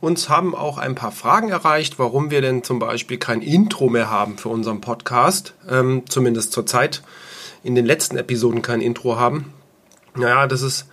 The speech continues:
im Prinzip ganz einfach. Wir probieren das mal so ein bisschen aus, weil, ähm,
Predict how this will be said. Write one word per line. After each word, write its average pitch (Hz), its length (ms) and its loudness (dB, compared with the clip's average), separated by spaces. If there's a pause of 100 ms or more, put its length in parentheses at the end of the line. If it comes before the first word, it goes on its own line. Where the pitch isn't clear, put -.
(180)
im - 80 -20
Prinzip 139 320 -6
ganz 123 220 -2
einfach. 180 500 0
Wir 135 80 -2
probieren 135 400 -2
das 143 160 0
mal 131 120 4
so 123 60 2
ein 120 80 0
bisschen 131 320 -2
aus, 139 520 0
weil, 127 500 2
ähm, 127 460 0